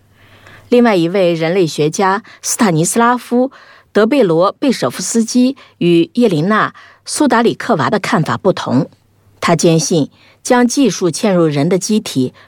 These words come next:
并不会导致特别的变化，未来属于生物技术，如果缺手，那么最好不要附上假肢，而是培养一只自己的手。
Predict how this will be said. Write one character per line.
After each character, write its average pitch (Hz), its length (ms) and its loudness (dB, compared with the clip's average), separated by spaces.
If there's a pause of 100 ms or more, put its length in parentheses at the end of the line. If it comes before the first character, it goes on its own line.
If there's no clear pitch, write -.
并 233 200 2
不 170 80 -4
会 190 180 0
导 139 220 0
致 160 220 0
特 - 280 -4
别 120 180 -4
的 185 100 -2
变 180 200 0
化， 117 320 -4 (540)
未 185 160 4
来 151 220 0
属 147 200 -4
于 139 160 2
生 247 260 0
物 190 100 2
技 151 240 0
术， - 320 -6 (360)
如 202 180 4
果 165 140 0
缺 208 260 -2
手， 143 360 -4 (200)
那 185 100 2
么 156 140 2
最 175 160 0
好 127 260 -2
不 151 140 -4
要 160 120 2
附 160 160 -4
上 147 200 0
假 117 200 -4
肢， 180 300 0 (340)
而 170 120 0
是 175 100 0
培 156 220 0
养 143 160 2
一 160 120 0
只 165 220 0
自 262 220 -2
己 139 120 -6
的 156 120 -2
手。 - 300 -6